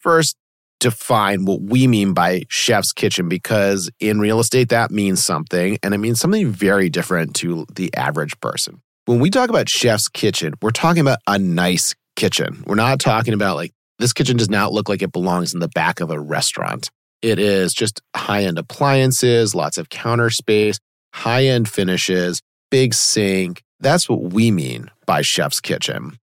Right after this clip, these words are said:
Why don't we talk a little bit more about what are the key elements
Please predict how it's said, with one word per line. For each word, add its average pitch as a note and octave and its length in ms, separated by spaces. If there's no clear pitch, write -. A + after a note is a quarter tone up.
Why B2 120
don't D#3+ 80
we E3 80
talk C#3+ 240
a A2+ 60
little A#2+ 280
bit G#2 140
more G#2+ 240
about F2 260
what B2 160
are F3+ 60
the D3 100
key G2+ 480
elements D#2+ 800